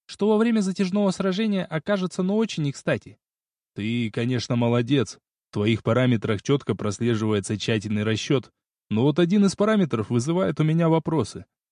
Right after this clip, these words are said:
задумчиво проговорил я. «Мудрость», прервала меня девушка и самодовольно улыбнулась, увидев моё удивлённое выражение лица.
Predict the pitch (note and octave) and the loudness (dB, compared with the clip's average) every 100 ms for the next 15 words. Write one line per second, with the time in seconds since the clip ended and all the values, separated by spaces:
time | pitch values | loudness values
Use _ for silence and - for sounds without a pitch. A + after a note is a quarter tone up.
0 | - F#2+ A2+ D#3+ G3 B2+ G2 G2 G2 A2 | -8 -2 2 4 4 4 2 0 0 2
1 | A2+ B2 A#2 F2+ - _ _ _ _ - | 4 2 2 -2 -8 _ _ _ _ 2
2 | A3 G3 B2+ - - _ _ - A2+ A#2 | 2 2 -2 -6 -14 _ _ -6 0 2
3 | A#2+ C3 B2+ A#2+ A2+ A2 E3 C#3+ - G#2 | 4 4 4 4 4 4 2 2 0 -4
4 | - C#3+ - G3 G3 G3+ A3+ G3+ G3+ G3 | -4 -4 0 2 4 4 4 6 6 4
5 | F#3 A3+ A3+ G3+ - D3 F3+ G#3 E3+ - | 4 2 2 0 0 2 4 2 0 2
6 | C3+ E3 D3 A2 B2 D#3+ E3+ A2 G#2 G#2+ | 4 4 4 4 4 4 4 4 2 2
7 | G#2+ C3+ B2+ A#2 A#2 - F#2+ | 2 2 2 2 0 -2 -6